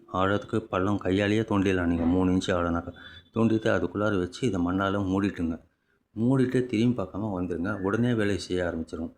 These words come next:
அற்புதமான வசிய முறை, பழமையான, ரொம்ப ஷார்ப்பா வேலை செய்யக்கூடாது. ஒரு வாட்டி பண்ணிட்டா, மறுமுறை வேறு வசிய முறைகளை பண்ண வேண்டிய அவசியமே இருக்காது.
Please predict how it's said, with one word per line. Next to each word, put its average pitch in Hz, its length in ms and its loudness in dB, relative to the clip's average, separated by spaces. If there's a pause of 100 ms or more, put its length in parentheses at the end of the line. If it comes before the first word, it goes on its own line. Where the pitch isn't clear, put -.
(260)
அற்புதமான 117 580 0
வசிய 95 300 -2
முறை, 87 220 0
பழமையான, 98 540 -2
ரொம்ப 107 360 0
ஷார்ப்பா 104 280 0
வேலை 90 160 0
செய்யக்கூடாது. 82 540 -4
ஒரு 90 120 0
வாட்டி 107 200 -2
பண்ணிட்டா, 98 440 0
மறுமுறை 101 400 0
வேறு 90 240 2
வசிய 90 260 0
முறைகளை 95 320 0
பண்ண 95 240 -2
வேண்டிய 90 240 0
அவசியமே 98 380 2
இருக்காது. 90 500 0